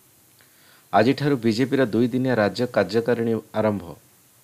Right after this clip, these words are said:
ମହାବିଦ୍ୟାଳୟ ଓ ବିଶ୍ୱବିଦ୍ୟାଳୟରେ ୟୁ ଜି, ପି ଜି ପାଠ୍ୟକ୍ରମରେ ନାମଲେଖାରେ ସ୍ୱଚ୍ଛତା ଆଣିବା ପାଇଁ ସାମ୍ସ ମାଧ୍ୟମରେ ନାମଲେଖା ଯାଉଛି।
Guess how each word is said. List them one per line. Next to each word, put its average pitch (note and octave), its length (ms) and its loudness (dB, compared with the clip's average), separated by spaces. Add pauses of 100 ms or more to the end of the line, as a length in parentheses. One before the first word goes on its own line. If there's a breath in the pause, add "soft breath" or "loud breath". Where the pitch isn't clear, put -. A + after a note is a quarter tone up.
(1300 soft breath)
ମହାବିଦ୍ୟାଳୟ C3+ 580 4
ଓ C3 60 2
ବିଶ୍ୱବିଦ୍ୟାଳୟରେ B2 760 0
ୟୁ A2 240 -2
ଜି, A#2+ 160 -4
ପି B2 200 -4
ଜି A2+ 140 -4
ପାଠ୍ୟକ୍ରମରେ A#2+ 680 -2
ନାମଲେଖାରେ A#2 580 0
ସ୍ୱଚ୍ଛତା G#2+ 480 -4
ଆଣିବା A#2 220 0
ପାଇଁ A2+ 240 -4
ସାମ୍ସ A2 420 -2
ମାଧ୍ୟମରେ G#2+ 500 -2
ନାମଲେଖା G#2+ 500 0
ଯାଉଛି। G2+ 380 0